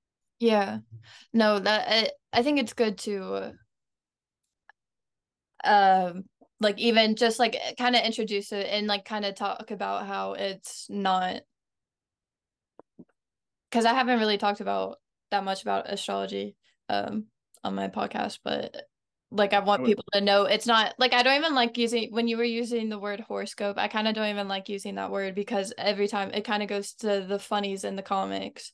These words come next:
Speaker 2: Yeah.
Speaker 1: or the newspaper, and it's like, that's not what it is.
Speaker 2: Yeah, but as you know, as you know, hor-,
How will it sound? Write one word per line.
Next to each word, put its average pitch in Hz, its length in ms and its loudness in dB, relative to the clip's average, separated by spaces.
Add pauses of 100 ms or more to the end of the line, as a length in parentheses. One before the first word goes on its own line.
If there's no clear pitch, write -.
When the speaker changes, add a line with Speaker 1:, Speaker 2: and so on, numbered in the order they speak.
(160)
Speaker 2:
Yeah. 156 160 4
Speaker 1:
or 110 100 4 (240)
the 208 60 4
newspaper, 196 400 0
and - 320 0
it's 196 140 0
like, 196 260 -2 (140)
that's 240 160 -2
not 214 120 2
what 202 100 0
it 196 100 -2
is. 196 400 -6 (260)
Speaker 2:
Yeah, 101 260 2
but 117 120 2
as 117 160 0
you 107 100 0
know, 92 340 -2
as 104 160 -4
you 104 80 -4
know, 101 120 -4
hor-, 107 260 -4